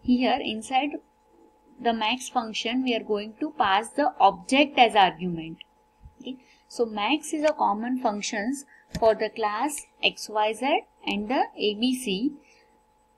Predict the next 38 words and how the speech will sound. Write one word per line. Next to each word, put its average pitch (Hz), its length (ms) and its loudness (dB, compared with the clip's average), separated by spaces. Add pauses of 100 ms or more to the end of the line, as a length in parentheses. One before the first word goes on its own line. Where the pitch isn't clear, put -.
(1000)
Once 247 340 0
again, 294 460 4 (120)
this 220 320 0
friend 220 320 -2
function 277 640 0
we 233 80 2
have 196 180 0
to 233 100 -4
declare 208 460 2
inside 226 540 0
the 233 100 0
class, 190 500 -2 (280)
and 208 120 -6
we 214 100 -2
have 202 140 0
to 226 140 -4
define 247 640 0
the 254 240 -2
fr-, 247 60 -4 (360)
friend 220 280 0
function 226 500 -6
outside 208 580 0
the 208 120 2
class. 165 440 -10 (380)
And 208 180 -4
to 233 120 -6
declare 233 520 4
the 320 220 0
friend 214 300 -4
function, 202 380 -10
we 226 100 -10
must 220 260 -10
have 277 220 -4
to 269 80 -8
use 220 480 -2 (320)
a 233 80 -8
keyword 220 580 0 (160)
friend 165 380 4